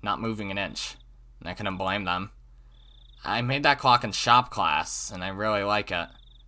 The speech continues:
So, please?" "What's the matter? Keiichi? Did something happen?"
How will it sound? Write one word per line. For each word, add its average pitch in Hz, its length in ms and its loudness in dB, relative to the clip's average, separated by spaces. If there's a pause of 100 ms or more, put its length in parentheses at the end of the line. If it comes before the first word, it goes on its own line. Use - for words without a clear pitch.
(140)
So, 107 380 -4 (240)
please?" 131 520 -2 (800)
"What's 320 500 -6
the 349 100 -4
matter? 120 640 0 (400)
Keiichi? 175 880 0 (760)
Did 208 180 -4
something 415 400 0
happen?" 185 640 0